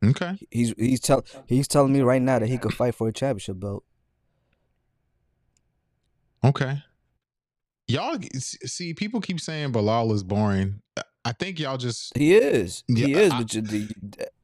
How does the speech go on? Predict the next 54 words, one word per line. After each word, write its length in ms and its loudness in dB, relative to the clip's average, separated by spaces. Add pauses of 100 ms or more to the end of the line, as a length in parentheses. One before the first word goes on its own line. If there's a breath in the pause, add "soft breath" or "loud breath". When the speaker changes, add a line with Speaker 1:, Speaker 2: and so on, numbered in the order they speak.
(140)
Speaker 2:
you 180 -12
can't 260 0
have 200 2
those 140 -2
type 240 -2
of 140 -6
opinions. 520 -4
Some, 200 -8
some, 160 0
sometimes 480 2
you 60 2
have 100 2
to 80 -6
put 220 0
those 260 -4 (180)
type 220 -4
of 120 -6
opinions 380 -4
away. 300 -6 (420)
Speaker 1:
I 140 -6
don't, 260 -4
I 60 4
Speaker 2:
Push 120 4
Speaker 1:
don't 80 0
Speaker 2:
it 40 0
to 60 0
Speaker 1:
know 60 2
Speaker 2:
the 60 0
Speaker 1:
if 60 0
I 140 4
Speaker 2:
side. 60 2
Speaker 1:
agree. 280 0 (100)
I 80 -2
don't 140 -2
know 140 2
if 100 -2
I 160 2
agree 240 2
with 160 2
that. 280 -6
I 140 -4
know 260 -4
that 140 -6
people 240 -4
don't 240 -4
like 240 -2
him, 220 -6
but 100 2
I 60 -2
don't 140 -2
think 160 -6
that 100 0
he's 160 0
boring. 380 -2